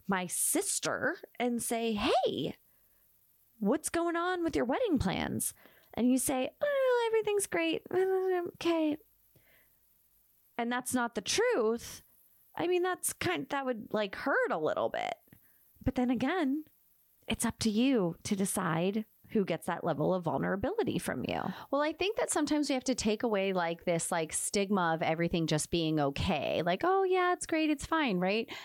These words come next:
Speaker 2: Like, not everybody gets your truth, but also setting a boundary is okay. And we're allowed to stand up for ourselves.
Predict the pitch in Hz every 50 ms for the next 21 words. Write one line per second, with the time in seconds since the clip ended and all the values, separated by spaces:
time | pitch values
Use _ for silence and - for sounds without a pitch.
0 | - - 214 - - 262 277 311 330 302 311 285 233 220 196 190 190 - 170 -
1 | - 165 165 170 - - 311 311 294 - - 220 - - 226 262 269 - 311 269
2 | - - 247 220 220 220 226 226 202 190 180 190 214 240 240 254 254 240 - -
3 | 220 233 277 269 254 - - 262 294 339 311 208 165 170 180 196 202 214 214 226
4 | 247 262 - - - 240 233 240 - - - 226 294 - - - 330 131 226 185
5 | 175 175 - - 160 - - - - 104 104 202